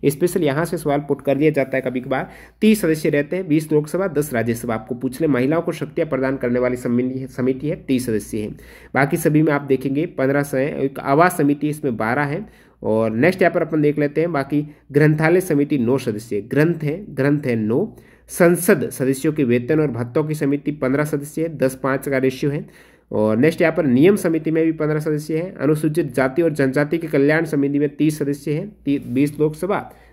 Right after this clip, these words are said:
दस आपके राज्यसभा। नेक्स्ट यहाँ पर देख लेते हैं, जो संविधान निर्माण हुआ है उस समय जो समिति थी उनके अध्यक्ष से कभी कभार सवाल आ जाता है।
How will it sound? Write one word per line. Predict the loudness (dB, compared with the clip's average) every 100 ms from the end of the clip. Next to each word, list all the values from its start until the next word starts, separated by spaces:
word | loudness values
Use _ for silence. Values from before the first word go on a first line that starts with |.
| -6
दस | 0 0
आपके | 0 -2 -4
राज्यसभा। | -2 0 0 -2 -6 -10 -12 -20 -20 -12 2
नेक्स्ट | 4 4
यहाँ | 4 2
पर |
देख | 0 0
लेते | 0 0 0
हैं, | 0 -2 -8 _ _ _ _ _ _ _ _ -10
जो | 0 0
संविधान | 2 2 4 4
निर्माण | 4 2 2 2
हुआ | 0
है | 0
उस | -2 -2
समय | -2 -2
जो | -2
समिति | -2 -2 2 0 2
थी |
उनके | 0 2 0
अध्यक्ष | 0 0 0 0
से | -2 -4
कभी | -2 -4
कभार | -2 -2
सवाल | -2 -2 0
आ | 0
जाता | 0 -2 -4
है। | -6